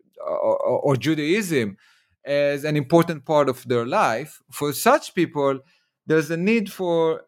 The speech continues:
uh, a reconsideration of the meaning of Jewish politics. We've assumed for many years that Jewish politics now, in a sense, coalesce around the State of Israel and how it interprets it.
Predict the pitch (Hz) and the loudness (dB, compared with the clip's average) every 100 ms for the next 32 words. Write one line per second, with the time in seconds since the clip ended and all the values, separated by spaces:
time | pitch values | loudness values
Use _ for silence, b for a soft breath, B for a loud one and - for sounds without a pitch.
0 | _ 120 143 135 131 131 131 127 107 - | _ -4 0 2 2 2 0 -2 -6 -12
1 | - - - _ _ _ _ _ _ 165 | -20 -20 -20 _ _ _ _ _ _ -2
2 | 160 208 214 202 180 190 175 185 196 185 | 0 0 0 -2 -2 -2 2 2 0 -2
3 | 147 156 175 180 156 123 139 135 - 254 | -4 0 2 2 0 0 -2 0 0 2
4 | 120 104 - - - _ _ _ _ _ | 0 -4 -14 -16 -20 _ _ _ _ _
5 | _ _ _ _ - 147 170 151 - - | _ _ _ _ -4 2 2 0 -14 2
6 | 160 123 - 294 214 - 147 170 180 175 | 2 2 0 0 0 -2 2 2 2 0
7 | 233 196 120 104 131 123 131 139 123 156 | 0 0 0 -2 -6 2 4 4 2 -2
8 | 196 185 170 165 160 - 151 143 143 139 | -2 -2 -2 0 -2 -4 -2 0 0 0
9 | 135 - 127 131 123 147 131 - - 160 | -2 -6 -6 -4 -2 -4 -6 -14 -10 -2
10 | 147 139 156 160 127 - - - _ _ | 0 0 0 -2 -2 -8 -10 -14 _ _
11 | _ _ 135 135 131 127 120 117 117 _ | _ _ -4 0 0 0 -2 -6 -10 _
12 | _ _ _ _ _ _ _ _ _ _ | _ _ _ _ _ _ _ _ _ _
13 | 76 120 127 160 147 143 151 143 147 131 | -8 -4 0 2 0 0 -2 0 2 2
14 | 135 131 147 147 131 123 - 120 107 104 | 0 0 0 -2 -2 -8 2 2 2 -4
15 | - - | -8 -18